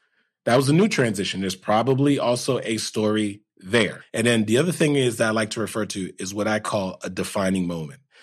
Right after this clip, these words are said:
And so you say, "Andy, what's a defining moment?" A defining moment is the moment in your life that you can say, "I can put a pin in that moment in my timeline." And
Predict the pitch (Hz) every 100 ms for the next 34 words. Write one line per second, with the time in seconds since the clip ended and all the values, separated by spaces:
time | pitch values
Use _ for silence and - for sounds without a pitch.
0 | - - 113 107 131 131 135 127 135 143
1 | 127 156 156 135 139 123 117 104 92 -
2 | _ _ - 127 139 196 220 247 175 156
3 | 151 113 95 _ _ - 123 135 131 185
4 | 202 185 151 143 131 131 120 120 123 107
5 | - 123 143 180 - 156 139 - 147 147
6 | 151 113 113 110 92 110 110 92 - 95
7 | 98 98 95 113 117 135 151 175 190 _
8 | _ _ _ _ _ 123 117 117 107